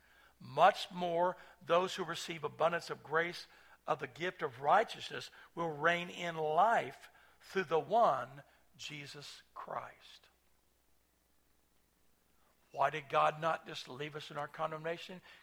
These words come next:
'Cause he had a, he had a plan according to his wisdom, and he had a person according to his wisdom.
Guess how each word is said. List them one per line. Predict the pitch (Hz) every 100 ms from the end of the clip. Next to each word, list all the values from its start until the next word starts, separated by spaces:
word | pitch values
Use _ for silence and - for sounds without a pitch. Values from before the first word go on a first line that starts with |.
| -
'Cause | 160
he | 156 143
had | 156 143
a, | 135 - -
he | -
had | 165
a | 139
plan | - - 196 185 127 123
according | - 156 147 156
to | 165
his | 165 139
wisdom, | 135 135 147 139 - -
and | 170
he | 185
had | 185
a | 165
person | - - 226 - - 131 117 _ _ _ _ -
according | 175 - 147 135
to | 127 135
his | 117
wisdom. | 131 127 113 -